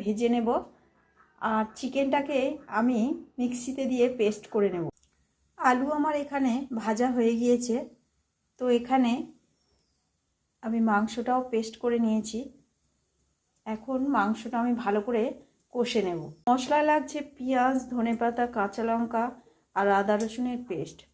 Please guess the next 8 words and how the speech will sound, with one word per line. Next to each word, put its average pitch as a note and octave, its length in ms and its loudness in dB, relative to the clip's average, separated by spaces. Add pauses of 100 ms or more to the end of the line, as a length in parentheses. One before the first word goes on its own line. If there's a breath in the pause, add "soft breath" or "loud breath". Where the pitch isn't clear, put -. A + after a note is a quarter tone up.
প্রথমে C4 360 -2 (120)
আমি A3 160 2 (640)
পেঁয়াজটা A3+ 460 0 (120)
দিয়ে G#3 220 4
দেব, G#3+ 140 2 (3750)
আদা A3+ 180 2
রসুনের A#3+ 500 2
পেস্ট, F3 340 -2